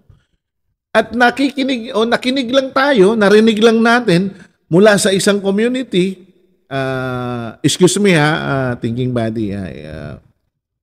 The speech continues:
pangalanan na, pa-, papangalanan kita kasi, di ba si Buddy ang nagsasabi na ang mga reactors ay,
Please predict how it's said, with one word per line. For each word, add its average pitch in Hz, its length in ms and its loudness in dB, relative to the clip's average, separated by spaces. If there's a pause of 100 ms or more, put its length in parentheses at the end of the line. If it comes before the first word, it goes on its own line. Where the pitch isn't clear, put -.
(180)
pangalanan 110 640 -2
na, 107 120 -6 (280)
pa-, - 240 -10
papangalanan 120 720 -4
kita 120 240 -6
kasi, 117 320 -6 (480)
di 143 160 2
ba 180 80 4
si 156 160 2
Buddy 131 320 2
ang 123 120 -6
nagsasabi 104 600 -6
na 80 120 -12
ang 104 80 -12
mga 107 200 -10
reactors 92 560 -12
ay, 90 160 -14